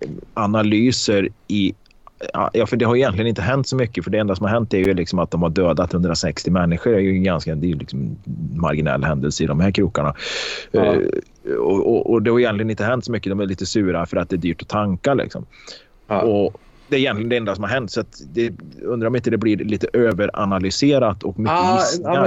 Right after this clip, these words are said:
Speaker 2: men, men, men jag kommer nog ändå att det är rätt stor grej om, om Putin kommer dit med, med trupper, för det, det där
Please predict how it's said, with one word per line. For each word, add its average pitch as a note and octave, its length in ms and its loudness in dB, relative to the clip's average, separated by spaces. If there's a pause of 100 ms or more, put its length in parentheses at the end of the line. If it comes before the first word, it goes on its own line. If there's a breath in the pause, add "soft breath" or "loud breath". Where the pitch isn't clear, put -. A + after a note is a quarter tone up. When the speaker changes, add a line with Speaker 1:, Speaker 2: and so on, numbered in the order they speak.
(220)
Speaker 2:
men, F#3 60 -12 (100)
men, F3 120 0
men E3+ 80 4
jag E3 200 4
kommer F3+ 140 -2
nog F3 100 0
ändå C#3 120 0
att C3+ 160 0
det C3 180 4
är C3+ 40 4
rätt D#3 160 0
stor A2 200 -2
grej G2 260 2
om, G2 260 0
om F#2 320 -2 (100)
Putin G#2+ 560 -2
kommer G2+ 220 -2
dit F2+ 260 -2
med, F2+ 340 0
med F2+ 320 0
trupper, A#2 560 2
för - 140 -4
det, G2+ 220 4
det G#2 140 -2
där A2+ 300 4